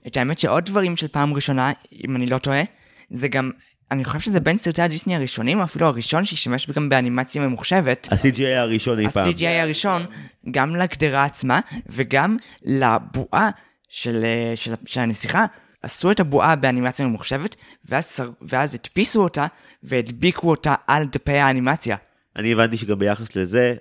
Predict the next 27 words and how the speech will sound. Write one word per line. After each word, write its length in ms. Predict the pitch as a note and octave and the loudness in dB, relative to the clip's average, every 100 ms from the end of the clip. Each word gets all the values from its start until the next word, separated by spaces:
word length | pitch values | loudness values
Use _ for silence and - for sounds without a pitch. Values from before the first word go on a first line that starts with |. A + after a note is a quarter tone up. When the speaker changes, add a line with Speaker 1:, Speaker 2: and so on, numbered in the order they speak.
| _ | _
Speaker 2:
עוד, 200 | - G#2 | 2 4
אה, 120 | A2 | 4
טריק 200 | G2 G2 | 2 -4
שהם 160 | - A2 | 0 0
עשו 140 | F#2 | 0
באנימציה 420 | G#2 G#2 G2 G2 G2+ | 0 2 0 -2 -2
שהיה 140 | G2 | 0
ממש 200 | G2+ G2+ G2+ | 0 -2 -6
מגניב, 340 | F#2+ C3 C#3+ D#3 - _ _ _ G2+ | -4 -2 -2 -6 -16 _ _ _ -2
הם 60 | |
החזירו 400 | G2+ F2 A2 C3 | -2 0 2 4
את 40 | B2+ | 4
מצלמת 360 | A2 G2+ G#2+ | 2 2 2
האנימציה 440 | A#2 G2+ F#2+ G2+ A#2 | 2 2 2 0 0
שלא 160 | G2+ | 0
השתמשו 320 | G2 G2 - | 0 -2 -2
בה 100 | G#2+ | 0
מאז 200 | G2+ F#2+ | 2 2
היפיפייה 420 | G2+ G2 F2+ F#2+ G2 | 0 -2 -4 -2 0
הנרדמת, 560 | F#2 E2+ F#2 B2+ D#3 - - A#2+ | 0 -2 0 0 -2 -8 -16 -14
Speaker 1:
נכון. 260 | A#2 C#3 | -12 -10
Speaker 2:
כדי 180 | A#2 A2 | -2 2
להשיג 300 | G2+ F#2+ A2+ | 2 2 0
אפקט 320 | A2+ A2 G#2+ | 2 2 0
של 140 | - G#2 | 0 0
ממש, 440 | F#2+ F#2+ G2 - | 2 0 0 2
אה, 180 | G#2 F2+ | 2 2